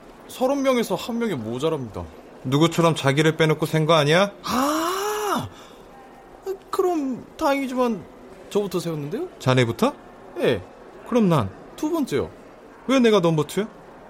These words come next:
Speaker 2: 순서는 확실히 해야지.
Speaker 1: 아, 네.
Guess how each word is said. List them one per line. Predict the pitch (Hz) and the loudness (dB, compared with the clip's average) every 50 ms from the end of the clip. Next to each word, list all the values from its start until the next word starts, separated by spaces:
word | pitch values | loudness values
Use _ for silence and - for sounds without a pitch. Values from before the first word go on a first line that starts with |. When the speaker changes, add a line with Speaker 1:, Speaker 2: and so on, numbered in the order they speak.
| - - - 370 554 - - - - - - - - - - - - - - - - - | -6 0 2 2 2 2 0 -14 -20 -20 -20 -20 -20 -20 -20 -20 -20 -20 -20 -18 -6 -2
Speaker 2:
순서는 | 247 240 233 - 247 233 240 233 | 0 0 2 2 2 2 2 2
확실히 | 190 214 226 - - - 214 226 196 | 2 0 -2 -4 -4 -4 0 0 2
해야지. | 185 214 214 214 214 202 - 220 214 175 117 95 87 - - - - - - - - - - | 2 4 4 4 2 2 2 2 4 4 2 0 -2 -8 -16 -20 -20 -20 -20 -20 -20 -16 -10
Speaker 1:
아, | - - - - 104 226 226 233 233 233 233 233 233 226 - - - - - - - - - - - - - - | -6 -4 -2 -2 -2 0 0 0 0 0 0 -2 -2 -4 -8 -16 -20 -20 -20 -20 -20 -20 -20 -20 -20 -20 -18 -10
네. | 214 254 311 320 302 277 254 220 190 | -6 -2 0 0 4 4 4 4 4